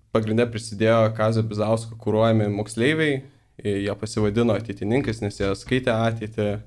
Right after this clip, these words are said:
Ir tiesiog dalino, skleidė, vežė į kitus miestus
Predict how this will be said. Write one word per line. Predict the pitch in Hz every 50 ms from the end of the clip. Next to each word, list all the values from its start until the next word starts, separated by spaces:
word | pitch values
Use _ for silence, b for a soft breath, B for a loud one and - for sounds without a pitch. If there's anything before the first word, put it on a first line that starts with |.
| b b b b b b b b b
Ir | b - 107 110 110 110 110 110 104 107 107 104 104 101 101 -
tiesiog | 110 - - 113 110 104 110
dalino, | 104 104 110 113 120 113 110 107 104
skleidė, | 104 110 - - 110 107 110 110 113 110 110 107 107 104 101 101 101 95
vežė | 95 101 107 113 113 107 101
į | -
kitus | 107 107 - 123 120 -
miestus | 113 110 110 110 113 113 113 107 107